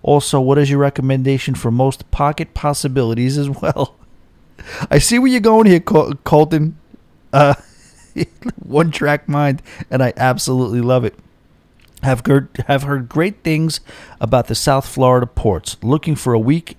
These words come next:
long minimum on Carnival. Once again, huge fan of your show, and thank you for all that you do. Looking forward to hearing from you,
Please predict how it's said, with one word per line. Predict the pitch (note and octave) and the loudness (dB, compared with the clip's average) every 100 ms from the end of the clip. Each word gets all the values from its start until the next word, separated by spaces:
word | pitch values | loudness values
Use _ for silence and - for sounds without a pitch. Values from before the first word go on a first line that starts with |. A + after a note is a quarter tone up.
| - | -8
long | A2+ B2+ B2+ B2+ A2+ | -2 2 2 2 0
minimum | B2 C3+ C#3+ D3+ - - - - | 0 2 2 0 -4 -14 -12 -4
on | A2+ | -4
Carnival. | - C#3 C#3 D3+ G#3 - - - - - | -2 0 0 0 -4 -6 -18 -20 -20 -4
Once | C3 D#3+ - | 0 0 0
again, | D#3+ D3 C#3+ C#3+ | -2 0 0 -2
huge | - E3 F#3 - | -4 -4 -4 -2
fan | E3 D#3+ | 0 0
of | D#3 | 0
your | D#3+ | -2
show, | - D3 C#3 A2 | 0 2 4 2
and | A2 A2 | -2 -2
thank | C3+ - | -2 -2
you | C#3 | -6
for | - A#2 | -2 2
all | A#2+ | 2
that | A#2+ | 0
you | A#2 A#2 | -2 -2
do. | G#2 E2+ - - - - | -2 -4 -8 -18 -10 -2
Looking | C3+ C#3 | -2 -2
forward | B2 C3+ C3 C3 | -2 2 2 0
to | - | -6
hearing | B2+ B2 A#2 | -4 -2 -2
from | - A2 | -2 0
you, | A2+ A#2 | 2 0